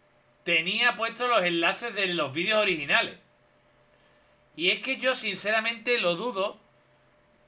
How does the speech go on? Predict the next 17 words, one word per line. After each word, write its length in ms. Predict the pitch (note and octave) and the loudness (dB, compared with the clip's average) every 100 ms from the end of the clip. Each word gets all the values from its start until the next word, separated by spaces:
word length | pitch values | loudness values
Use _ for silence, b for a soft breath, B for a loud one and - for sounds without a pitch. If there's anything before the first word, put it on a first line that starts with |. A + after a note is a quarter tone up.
| - _ _ _ | -18 _ _ _
Pero 160 | - D#3 | -10 -2
claro, 260 | F#3+ G#3 F3+ | 4 4 4
no 180 | F#3+ | -2
sé 140 | F3+ G#3 | -4 -4
si 120 | A3 | 4
habrá 220 | G#3 G#3 | 6 4
forma 320 | - G3+ G3+ | 2 0 2
de 80 | G3+ | 0
saber 260 | F#3+ G3 G3+ | 0 -2 -2
si 120 | G#3 | -4
esto 160 | F#3+ G3+ | -6 0
los 120 | F3+ | 2
ha 80 | F3+ | 2
puesto 300 | G3 F#3 F#3 | -2 0 -2
antes 240 | F#3+ G#3+ | 0 0
o 100 | F3+ | 0
después. 380 | C3 - G3+ | -2 -4 -4